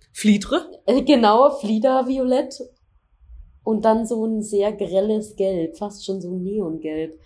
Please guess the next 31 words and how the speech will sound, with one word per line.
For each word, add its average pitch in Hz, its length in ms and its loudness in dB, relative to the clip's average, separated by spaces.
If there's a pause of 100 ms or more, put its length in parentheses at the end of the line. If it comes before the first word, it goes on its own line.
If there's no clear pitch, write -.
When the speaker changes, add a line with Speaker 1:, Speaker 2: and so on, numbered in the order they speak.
(160)
Speaker 2:
Und 208 100 -8
dann 226 120 2
noch 247 160 -2
ganz 247 460 2
kleine 233 460 -2
Akzente 214 640 -4
mit 202 180 -6
so 196 140 -10
einem 196 260 -4
Türkis, 240 1000 -8 (300)
so 196 280 -2
ein 196 40 -4
bisschen 190 280 -6
orange 185 520 -4
Hautfarben, 220 840 -4 (180)
würde 226 140 -6
ich 220 160 -12
sagen, 202 260 -4
und 190 160 -4
grau. 175 540 -2 (840)
Speaker 1:
Ja, 185 720 0 (500)
ja, 202 500 4
also 180 140 -4
es 185 120 -6
macht 175 260 -8
schon 190 220 -8
Spaß. - 800 -6 (420)
Speaker 2:
Ja, 208 260 2
ich 214 120 -4
find 277 180 -4
auch. - 300 -2